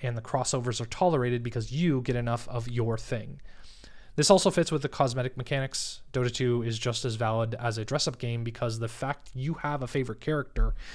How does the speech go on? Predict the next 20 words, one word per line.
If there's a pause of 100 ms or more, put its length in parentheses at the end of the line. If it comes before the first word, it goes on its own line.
(100)
in
the
first
place
is
a
good
thing. (800)
Characters (160)
also
need (100)
to
be
easy
to
create
art
for
and
cosplay.